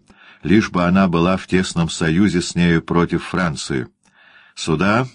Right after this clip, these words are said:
должно присоединить и химерический титул защитника протестантской религии,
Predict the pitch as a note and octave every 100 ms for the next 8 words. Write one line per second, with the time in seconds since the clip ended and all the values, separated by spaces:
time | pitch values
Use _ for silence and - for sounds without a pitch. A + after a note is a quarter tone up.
0 | _ _ - D#2+ E2+ D#2+ F#2 G#2+ G2 G2
1 | - E2 E2 F#2 G#2 - - - - _
2 | F#2+ G#2+ G2 - G2 F#2+ G#2 - G2+ -
3 | G2+ F#2+ - G#2+ G2+ F#2+ E2+ F2 - G2+
4 | G2 F#2+ F#2+ F#2+ F2 F2 F2+ - - F#2+
5 | F2+ - F#2 F2 G2 A2+ D2+ D2 C2+